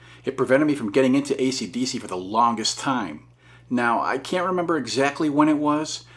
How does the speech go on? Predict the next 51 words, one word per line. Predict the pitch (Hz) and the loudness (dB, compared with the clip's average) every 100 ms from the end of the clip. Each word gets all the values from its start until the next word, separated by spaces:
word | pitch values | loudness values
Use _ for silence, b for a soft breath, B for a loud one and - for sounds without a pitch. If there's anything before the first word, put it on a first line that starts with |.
| B | B
but | 120 | -4
at | 113 | -2
some | - 185 180 | 0 -2 0
point | 156 147 | 2 2
I | 120 | 2
began | 101 107 104 | -2 -2 -4
to | 98 | -2
hear | 98 87 | -2 -2
them | 95 | -2
differently. | 113 123 107 - 76 - - - - | -2 -2 -4 -6 -10 -14 -20 -20 -8
It | 117 | -2
might | 120 180 | 0 0
have | 156 - | -2 0
been | 120 120 | 0 2
that | 107 | 0
I | |
just | 127 165 - | -2 -6 -2
heard | 165 | -2
their | 139 | 0
music | 113 127 113 - | 2 0 -2 -4
so | - 117 110 | -2 0 0
much | 107 151 - - | -2 -2 -4 -4
that | 98 | -4
it | - | -4
started | - 113 98 | -2 -2 -2
to | 98 | -4
sink | - 104 90 | -4 -4 -4
in. | 98 78 73 B B B 139 | -6 -6 -12 B B B -2
M | 139 | -2
T | 139 131 | 0 -2
V | 139 | -2
sure | 123 - 143 | 0 2 0
played | 135 143 127 | 2 2 2
their | 110 | 2
videos | 135 127 107 | 2 2 0
a | 95 | -6
fuck | - 127 - - | 0 0 0 -4
ton, | 107 98 | -4 -2
and | 92 | -2
I | 95 | -2
heard | 131 147 | 0 0
them | 127 | 0
in | 117 | 0
the | 95 | 0
locker | 113 131 - | 0 -2 -2
room | 95 98 | -4 -4
before | 92 - 117 | -6 -4 -2
and | 117 | -2
after | - 104 104 | -2 -4 -4
football | - 135 104 90 | -4 -4 -2 -2
practice, | - 82 - 90 - - | -2 -6 -6 -10 -10 -10